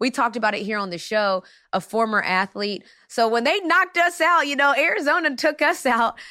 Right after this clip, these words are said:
And so it was, it was tough, but I also got to see, you know, Aari McDonald on, on playing against what was at that time considered the number one team, you know? So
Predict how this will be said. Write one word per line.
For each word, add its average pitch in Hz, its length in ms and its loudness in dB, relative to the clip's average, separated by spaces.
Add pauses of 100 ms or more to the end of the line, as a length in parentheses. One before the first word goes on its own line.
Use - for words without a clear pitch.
(160)
And 240 300 2
so 240 220 2
it 247 160 0
was, 247 280 -2
it 254 100 2
was 294 200 -2
tough, 320 300 0
but 240 120 0
I 220 120 4
also 269 260 0
got 226 220 -2
to 208 100 -10
see, 220 440 -8 (360)
you 196 100 -4
know, 175 240 0
Aari 214 240 0
McDonald 196 480 -2
on, 175 300 -6
on 175 380 -6
playing 202 300 -4
against 185 360 -8
what 190 280 -2
was 185 220 -2
at 190 200 -2
that 185 180 0
time 247 200 -2
considered 196 440 -8
the 180 60 -8
number 175 320 -6
one 185 180 -4
team, 196 340 -8
you 156 100 -12
know? 170 160 -6
So 196 360 0